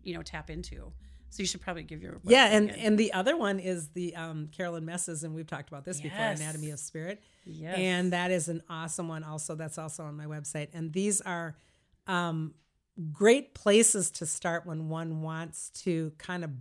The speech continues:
Speaker 2: break apart that so-called, it feels like we get handed this mold,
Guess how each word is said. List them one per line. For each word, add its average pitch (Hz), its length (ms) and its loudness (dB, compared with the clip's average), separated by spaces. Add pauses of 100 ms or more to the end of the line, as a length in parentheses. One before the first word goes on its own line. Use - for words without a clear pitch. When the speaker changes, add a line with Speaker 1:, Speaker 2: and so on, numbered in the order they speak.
(180)
Speaker 2:
break 175 440 0
apart 170 640 -6 (100)
that 160 260 -6 (440)
so-called, 170 680 4 (1080)
it 220 120 4
feels 320 420 2
like 269 140 4
we 214 100 8
get 175 140 2
handed 220 440 4
this 160 180 2
mold, 156 720 2